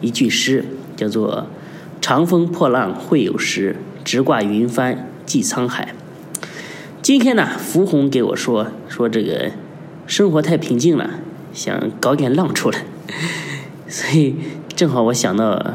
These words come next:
这句话送给大家。今年呢，老鼠上，呃，这个运势上来说啊，整体上来说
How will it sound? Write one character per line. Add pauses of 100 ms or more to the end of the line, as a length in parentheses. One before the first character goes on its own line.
这
句
话
送
给
大
家。 (1900)
今
年
呢，
老
鼠
上， (180)
呃，
这
个
运
势
上
来
说
啊，
整
体
上
来
说